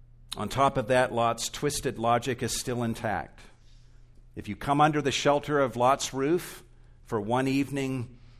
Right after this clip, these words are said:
you are entitled to more protection from Lot than if you were his own flesh and blood daughters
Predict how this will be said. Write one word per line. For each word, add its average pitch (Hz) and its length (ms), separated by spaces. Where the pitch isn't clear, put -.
you 120 180
are 113 100
entitled 139 540
to 123 100
more 123 240
protection 131 560
from 120 220
Lot 117 340
than 113 140
if 113 180
you 117 160
were 117 160
his 107 220
own 120 240
flesh 120 560
and 110 180
blood 117 300
daughters 110 640